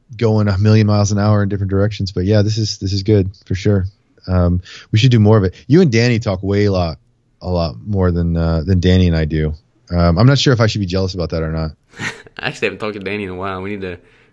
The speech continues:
Speaker 2: regroup for sure.
Speaker 1: <laughs> That's what it's been. Wait, it's been an hour. I'll, uh, I'll,
Speaker 2: <laughs>
Speaker 1: it's going on. I don't
Speaker 2: No,
Speaker 1: know.
Speaker 2: it's been, like, a week, man. It's been a long time since I talked
Speaker 1: Holy
Speaker 2: to Danny.
Speaker 1: cow, you guys is, you guys have not talked in a week?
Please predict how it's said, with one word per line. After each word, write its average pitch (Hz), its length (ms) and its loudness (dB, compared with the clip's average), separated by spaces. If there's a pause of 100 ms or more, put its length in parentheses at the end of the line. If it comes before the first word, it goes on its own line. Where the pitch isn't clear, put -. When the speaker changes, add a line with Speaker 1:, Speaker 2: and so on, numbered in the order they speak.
(120)
Speaker 2:
regroup 98 580 -4
for 92 140 -8
sure. 95 280 -6
Speaker 1:
<laughs> - 340 -10
That's 165 400 0
what 170 80 2
it's 127 120 -4
been. 151 220 2 (300)
Wait, 139 280 2
it's 113 140 -10
been 131 160 0
an 123 100 -2
hour. 113 320 0 (360)
I'll, 107 260 -2
uh, 101 100 2 (280)
I'll, 107 80 -6
Speaker 2:
<laughs> - 20 2
Speaker 1:
it's - 320 -4
going 110 160 -4 (120)
on. 202 60 -10 (240)
I 220 40 0
don't 214 480 -12
Speaker 2:
No, 110 140 0
Speaker 1:
know. 139 60 4
Speaker 2:
it's 139 100 -2
been, 165 100 -6
like, 180 140 -4
a 117 100 0
week, 160 260 -2
man. 113 280 -6
It's 117 100 -16
been 127 140 -8
a 120 60 -6
long 120 220 -6
time 131 300 -6
since 113 100 -16
I 90 100 -10
talked 92 200 -10
Speaker 1:
Holy 240 180 2
Speaker 2:
to 156 60 -4
Danny. 190 100 -8
Speaker 1:
cow, 143 160 -4
you - 120 -16
guys 180 200 0
is, 143 280 -2
you 156 80 2
guys 165 220 2
have 139 100 -2
not 147 200 0
talked 156 200 -2
in 139 100 2
a 104 60 2
week? 117 420 0